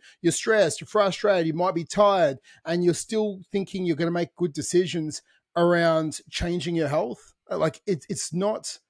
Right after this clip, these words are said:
something that's gonna happen. That's why a lot of people fail,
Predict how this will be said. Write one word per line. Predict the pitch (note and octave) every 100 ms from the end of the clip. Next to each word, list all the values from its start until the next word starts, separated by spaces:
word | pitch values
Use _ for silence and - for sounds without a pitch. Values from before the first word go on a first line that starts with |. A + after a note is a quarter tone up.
| _ _
something | - F#3 E3+
that's | D#3+ -
gonna | D3
happen. | C3 E3+ - B2
That's | B2+ -
why | D3+ E3+
a | E3
lot | D#3 E3 D#3+
of |
people | D3+ D3 C3+
fail, | - D#3+ E3 C3